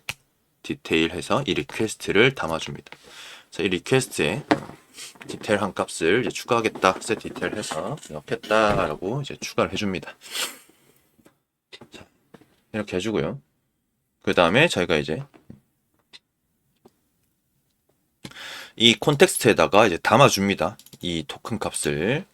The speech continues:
그래서 이 시큐리티 콘텍스트에 set authent-, authentication 토큰을 넣어주고요.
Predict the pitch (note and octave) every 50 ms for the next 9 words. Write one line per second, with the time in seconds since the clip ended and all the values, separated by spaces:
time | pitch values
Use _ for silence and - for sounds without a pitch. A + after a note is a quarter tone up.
0 | _ _ - - D#2+ - - B2 C3 C#3+ D3 D3 A#2+ F2+ - - - - - -
1 | A2 G2 F#2+ - - - - - G2+ - - A2+ - - - - - - D#2+ D2
2 | C#2+ D2+ E2+ G2 B2 D3 E3 F3 _ _ - - - - - - - - - _
3 | - - - - C3+ C#3+ D3+ - _ - G#2 - - - - B2 B2 _ _ _
4 | _ _ _ _ _ - - G2 - - B2+ B2+ A#2+ - - - C#3 C3+ C3 -
5 | - F2 D#2+ E2 - - - - _ _ - - - E2 C#2+ C#2+ C#2+ C#2+ - A2
6 | C3+ D#3+ F3 F3 - - F2 - - A2 G#2 - - - A#2 - - F2+ - -
7 | - - - - C3 G2 D#2+ D#2+ F#2+ G2+ E2+ - - - - E2 D2+ D2 D2 D#2+
8 | C3